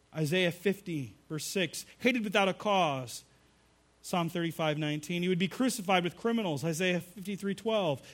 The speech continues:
Given vinegar to drink, Psalm sixty-nine twenty-one. His hands and his feet would be pierced, Psalm twenty-two sixteen. He would be mocked and ridiculed, Psalm twenty-two seven, eight.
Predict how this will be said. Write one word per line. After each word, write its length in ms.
Given 240
vinegar 420
to 80
drink, 580
Psalm 240
sixty-nine 520
twenty-one. 480
His 220
hands 260
and 60
his 120
feet 160
would 120
be 100
pierced, 760
Psalm 240
twenty-two 480
sixteen. 640
He 80
would 120
be 100
mocked 380
and 100
ridiculed, 560
Psalm 280
twenty-two 460
seven, 480
eight. 380